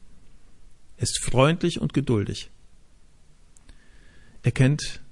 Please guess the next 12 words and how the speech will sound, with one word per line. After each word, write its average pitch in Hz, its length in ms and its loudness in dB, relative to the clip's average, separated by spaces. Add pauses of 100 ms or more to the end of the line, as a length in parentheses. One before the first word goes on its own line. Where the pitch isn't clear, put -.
(760)
deine 120 280 2
Schwäche - 460 -2 (260)
zutiefst. - 760 -4 (2000)
Und 113 140 0
er 110 80 4
nutzt 139 340 2
sie 113 120 4
nicht 131 400 4
zu - 120 0
seinen 104 460 2
Zwecken - 420 -2
aus. - 360 8